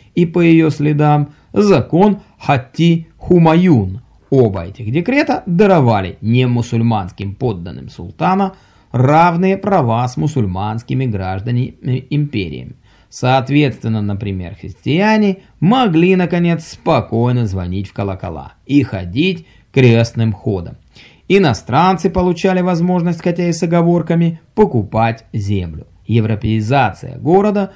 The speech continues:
вовсе не означает, что город стал европейским. Иерусалим продолжал оставаться мусульманским. Женщины ходили по улочкам, закутанными в чедры и паранджи.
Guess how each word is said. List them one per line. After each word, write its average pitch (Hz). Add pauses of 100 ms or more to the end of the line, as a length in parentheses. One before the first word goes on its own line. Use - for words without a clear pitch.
(320)
вовсе 127
не 170
означает, 202
что -
город 98
стал 98
европейским. 107 (260)
Иерусалим 202
продолжал 165
оставаться 127
мусульманским. 147 (380)
Женщины 117
ходили 101
по 107
улочкам, 101
закутанными 98
в -
чедры 113
и 95
паранджи. 131